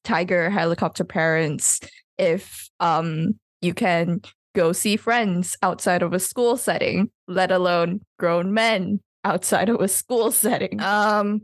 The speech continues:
my mom did leave me alone for a meet and greet for The Wanted. Uh, it's a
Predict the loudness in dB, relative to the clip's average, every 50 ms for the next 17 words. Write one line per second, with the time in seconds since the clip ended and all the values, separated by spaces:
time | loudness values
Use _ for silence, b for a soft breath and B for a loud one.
0 | _ -4 -2 0 2 2 2 0 0 0 -2 0 0 0 0 0 2 0 2 0
1 | 0 0 2 0 0 0 0 -2 0 0 0 0 0 0 0 2 2 0 -2 -2
2 | -2 -2 -2 -2 -2 -4 -4 -2 0 2 0 0 0 0 0 0 2 0 2 0
3 | 0 -2 0 -2 -2 -2 -4 -8 -16 _ _ _ _ _ _ -6 -4 -2 0 2
4 | 0 0 -2 -4 _ _ _ _ _ B B B B -2 0 0 0 0